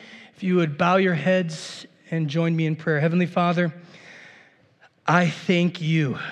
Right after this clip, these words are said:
for writing my name in the book. Though I have chased after countless idols in my life and have many remaining in my heart, I know that you are a God who forgives and pardons that idolatry.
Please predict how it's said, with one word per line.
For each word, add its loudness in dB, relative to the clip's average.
for -4
writing 2
my 2
name 2
in 0
the -2
book. -4
Though 2
I 4
have 0
chased -4
after -2
countless -2
idols 0
in 0
my 2
life 0
and -2
have 0
many 2
remaining 2
in -2
my 0
heart, -8
I 0
know 2
that -2
you 0
are 2
a 0
God 2
who -2
forgives -4
and -4
pardons -2
that 0
idolatry. -2